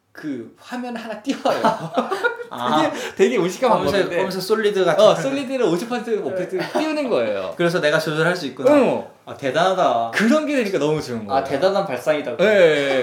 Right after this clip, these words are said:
Speaker 1: 그리고 그게 또 좋은 게 뭐냐면은 윈도우니까 배치 파일로 돌릴 수가 있는 거예요,
Speaker 2: 어.
Speaker 1: 원하면은. 그러니까 그런 것도 있죠. 그러니까, 그러니까 애플로서는 "아, 안 돼요, 안 되는데 이거는 안 돼? 아, 뭐 되겠지." 하거나
Speaker 2: 네.
Speaker 1: 하다 보면 또 길이 있고 하다
Speaker 2: 이렇게 방-,
Speaker 1: 보면
Speaker 2: 방법이
Speaker 1: 예,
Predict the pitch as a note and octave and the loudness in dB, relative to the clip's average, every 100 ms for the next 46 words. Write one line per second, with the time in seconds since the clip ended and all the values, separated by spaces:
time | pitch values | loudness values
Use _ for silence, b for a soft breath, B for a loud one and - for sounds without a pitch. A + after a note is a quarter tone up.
0 | A#2 G#3+ A#3+ A3+ A3 A3+ G3+ F3 D3+ A#2 | 2 2 0 -4 -8 -6 -6 -6 -8 -8
1 | A2 C3+ E3 D#3+ G3+ G3 E3 - - C3 | -10 -12 -10 -8 -4 -4 -6 -12 -12 -14
2 | - D3+ C#3 A#2 G#2 - G2 F2+ F2 E2+ | -10 -6 -6 -6 -12 -14 -16 -16 -16 -12
3 | F#2 C3 C3 B2+ E2+ D2+ _ _ _ _ | -8 -6 -6 -6 -10 -14 _ _ _ _
4 | _ - - F3 - F#3+ C4 B3 D3+ A#2+ | _ -14 -8 -8 0 2 4 2 0 -6
5 | B2 C3 - B B B B _ _ B2+ | -4 -4 -6 B B B B _ _ -16
6 | - - D#3 - A#3+ A3 G#3 G#3 G3+ - | -14 -8 -8 -6 -8 -6 -6 -8 -10 -10
7 | C3+ A2+ A#2 E3+ G#2 A#2 A#2+ A2 C3 G#2+ | -8 -8 -8 -8 -8 -8 -8 -6 -8 -8
8 | A2 B2 F3 - B2 C3+ - - - - | -10 -12 -14 -12 -12 -10 -12 -14 -20 -16
9 | C#4 - - C3+ F#3+ - F3+ D3+ D3+ - | -14 -14 -12 -4 -4 -4 -8 -4 0 0
10 | - - - D4 D4 C#4 C#4 B3 G3+ G3+ | -2 -8 0 0 0 -6 -10 -10 -8 -8
11 | - - B3 C4+ C4+ B2+ A#2+ C#3+ C#3+ C#3 | -10 -12 -10 -6 -6 -4 -4 -4 -4 -6
12 | C#3 | -6